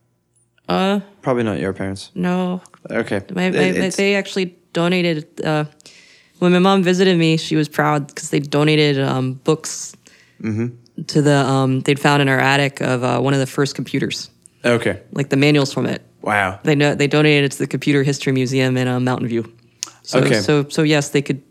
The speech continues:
Speaker 1: set the time on their V C R.
Speaker 2: I think I, I probably shouldn't use your parents as the,
Speaker 1: They,
Speaker 2: as
Speaker 1: they,
Speaker 2: the
Speaker 1: they also
Speaker 2: analogy
Speaker 1: were
Speaker 2: here.
Speaker 1: the people who could, like, set it so that it could record programs when they were away. And by the way, it was also beta V C R.
Speaker 2: There is a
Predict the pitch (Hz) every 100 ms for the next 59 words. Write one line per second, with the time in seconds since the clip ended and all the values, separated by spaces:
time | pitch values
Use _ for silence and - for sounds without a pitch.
0 | _ - 143 - 127 - 123 120 117 117
1 | - - - - 113 120 113 107 71 101
2 | 104 98 98 101 92 98 95 101 95 92
3 | 90 90 - 92 95 - 95 147 - 156
4 | - 156 156 160 185 160 156 151 - 160
5 | 160 151 - 151 139 139 - - - -
6 | 156 147 151 147 139 - 139 - - 156
7 | 147 143 - 135 135 139 135 131 123 127
8 | - - - - - - _ - 143 131
9 | 135 135 135 127 131 147 139 135 127 127
10 | 131 127 127 - - _ _ _ - -
11 | - - - - - - - - - 127
12 | 120 123 110 104 - - - 107 101 98
13 | 92